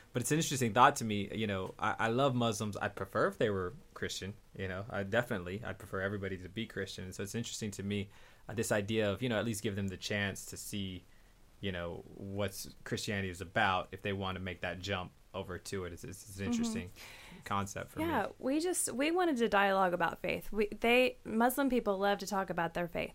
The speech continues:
Speaker 2: just like we love to talk about our faiths. That's why we traveled across the, the ocean to go there and talk to them. Um, so we had great dialogue, but the thing about the Islamic religion is that it's very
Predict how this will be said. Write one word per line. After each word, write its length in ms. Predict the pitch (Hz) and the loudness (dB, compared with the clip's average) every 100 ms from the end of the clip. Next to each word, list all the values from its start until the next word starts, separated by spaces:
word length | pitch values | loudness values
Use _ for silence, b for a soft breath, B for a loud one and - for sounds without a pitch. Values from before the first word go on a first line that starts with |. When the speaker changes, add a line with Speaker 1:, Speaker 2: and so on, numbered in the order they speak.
| - | -2
Speaker 2:
just 240 | 214 208 | 2 4
like 220 | 202 180 196 | 2 2 0
we 200 | 190 185 | 0 2
love 140 | 175 | 2
to 60 | 180 | 2
talk 200 | 190 175 | 0 2
about 200 | 175 165 | 2 2
our 100 | 170 | 0
faiths. 380 | - - - - | -2 -6 -6 2
That's 200 | 196 196 | 4 6
why 180 | 202 196 | 6 6
we 140 | 185 | 4
traveled 480 | 180 190 180 170 170 | 0 -2 0 0 -2
across 560 | - - 185 175 - - | -4 6 6 6 2 -2
the, 300 | 190 175 180 - - - | 2 2 0 -8 -16 -2
the 140 | 190 | 4
ocean 400 | 208 202 - 185 | 4 4 2 0
to 120 | 185 185 | 0 0
go 180 | 175 | 0
there 120 | 175 170 | 2 0
and 80 | 180 | 0
talk 180 | 247 - | -2 -2
to 80 | |
them. 240 | 165 165 180 B B B B - | -4 -2 -4 B B B B 6
Um, 260 | 208 202 | 8 8
so 160 | 202 240 | 6 8
we 140 | 269 | 8
had 320 | 247 285 277 - | 8 8 6 4
great 360 | - 220 247 - | 0 4 4 6
dialogue, 440 | 208 220 196 185 | 6 8 8 4
but 120 | 202 202 | 2 0
the 80 | |
thing 240 | 214 294 311 | 0 2 4
about 240 | 269 220 | 4 4
the 200 | 202 190 | 2 0
Islamic 380 | 196 202 208 190 | 0 2 2 0
religion 400 | 175 185 190 190 | 2 2 2 0
is 140 | 180 175 | 0 0
that 120 | 180 | -2
it's 220 | 180 - | 0 -2
very 500 | 202 196 208 208 208 | 2 4 6 4 0